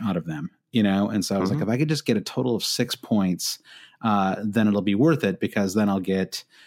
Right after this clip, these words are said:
Speaker 1: my, my Hugo Lloris points, <laughs> uh,
Speaker 2: Oh,
Speaker 1: and I'll get
Speaker 2: yes.
Speaker 1: my, and I'll get my Ward-Prowse points, you know? And so, I, of course, I'm on one, I'm on one from Ward-Prowse and zero from Lloris at the moment.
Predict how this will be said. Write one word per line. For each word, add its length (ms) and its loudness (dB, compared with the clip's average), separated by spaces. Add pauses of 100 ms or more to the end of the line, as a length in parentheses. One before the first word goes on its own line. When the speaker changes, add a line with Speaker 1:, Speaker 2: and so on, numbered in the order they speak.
(260)
Speaker 1:
my, 420 0
my 160 0
Hugo 380 2
Lloris 460 2
points, 560 2
<laughs> 0 -
uh, 200 -2 (420)
Speaker 2:
Oh, 460 4
Speaker 1:
and 120 6
I'll 180 6
get 20 6
Speaker 2:
yes. 160 6
Speaker 1:
my, 160 6
and 160 6
I'll 60 4
get 180 4
my 120 6
Ward-Prowse 640 2
points, 500 -4
you 100 4
know? 200 2
And 80 2
so, 120 4
I, 120 4
of 200 2
course, 180 4
I'm 120 4
on 240 2
one, 240 2 (160)
I'm 100 4
on 180 4
one 220 6
from 180 4
Ward-Prowse 480 2
and 100 4
zero 400 2
from 220 -2
Lloris 380 -2
at 60 -20
the 60 -2
moment. 340 0